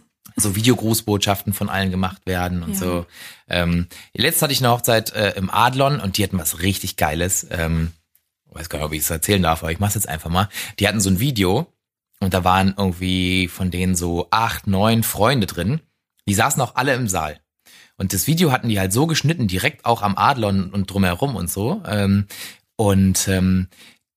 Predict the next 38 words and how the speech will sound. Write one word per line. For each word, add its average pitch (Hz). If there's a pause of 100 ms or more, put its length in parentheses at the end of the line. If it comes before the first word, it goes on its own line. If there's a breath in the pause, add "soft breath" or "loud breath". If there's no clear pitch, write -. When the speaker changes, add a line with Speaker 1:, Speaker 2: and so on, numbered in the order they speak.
Speaker 2:
da 98
ging's 135
darum, 123 (140)
wo 98
das 123
Geschenk 123
vom 101
Brautpaar -
ist. - (300)
Speaker 1:
<laughs> 403
Speaker 2:
Ja, 104 (280)
also 101
Speaker 1:
So 202
Schnitzeljagd, 370
oder 214
Speaker 2:
Nee, 247
nee, 262
Speaker 1:
was? 262
Speaker 2:
nee. 262
Speaker 1:
Nee. 196
Speaker 2:
Ja, 254
nee, 190
nee. 208 (180 loud breath)
Irgendwie 151
nicht. 131
Also 107
das 101
Brautpaar 180
saß 123
auf 107
so 101
einem, 98
äh, 98
Stuhl. 262 (100)
Speaker 1:
Ja. 208
Speaker 2:
Ähm, 113 (260 loud breath)
und 117
dann 110